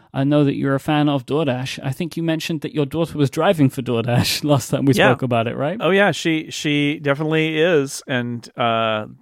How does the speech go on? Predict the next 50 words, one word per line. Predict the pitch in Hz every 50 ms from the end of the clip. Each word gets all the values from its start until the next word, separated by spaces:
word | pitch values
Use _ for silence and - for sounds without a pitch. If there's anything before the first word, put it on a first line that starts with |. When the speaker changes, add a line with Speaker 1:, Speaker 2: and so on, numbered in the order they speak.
| _ _ _
Speaker 2:
so | - 131
you | 123 120 120
can, | - - 127 120 110 113 -
if | 139 127 -
you're | 135 127
lucky, | 123 135 - - - 147
you | 127 127 123
can | - 127 123
get | 117 120 - -
my | 123 120 117 113
daughter | - 131 123 127 131 131 123
to | - - -
<laughs> | - - - -
come | 202 190 165 - - -
and, | 196 170 - - - - - - - - - - - -
and | 147 139 131
deliver | 156 143 143 139 135 143
you | 139 135 131
food | - - 151 143 135 135 131
in, | - 131 123 123 123 123
uh, | 123 120 120 120 120 123 -
in | 156 151 131 123 123 123 123 147 151
Northern | 139 135 131 127
California. | - 131 127 - 160 143 135 120 - - - - - _ _ -
Uh, | 139 135 131 131 127 127 127 127 123 127 131
yeah, | 143 170 151 -
and | - 143 147
we've | 151 139 131
used | 135 127 120 - -
it | 123 -
too. | 143 135 127 - -
It's, | - 147 - - - -
it's, | 170 139 127 - - 147
uh, | 143 139 139 139 139 135
very | - 143 156 165 170
convenient, | - 180 160 185 202 196 175 139
because | 127 131 - 143 135 127 117 135 160 - _
if | - 143 127 -
you | 147 151 156 156
are | 151
not, | 147 151 151 151 -
sometimes | - - 202 214 208 - 226 233 240 240 247 240 233 -
you're | 220 196
like, | 196 202 - -
"Yeah, | 339 330 269 208 - _ _ _ _ _ _ _ _ _
I'll, | - 254 269 262
uh, | 254 247 220 196
go | 170 - 196 190
pick | - 202 202 -
up | 202 202 190 -